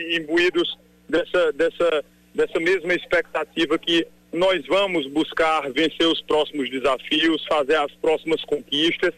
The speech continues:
e construir, se Deus quiser, uma cidade cada vez melhor,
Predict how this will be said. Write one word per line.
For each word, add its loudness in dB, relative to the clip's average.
e 0
construir, 0
se -4
Deus 2
quiser, 2
uma 2
cidade -2
cada 0
vez 0
melhor, 2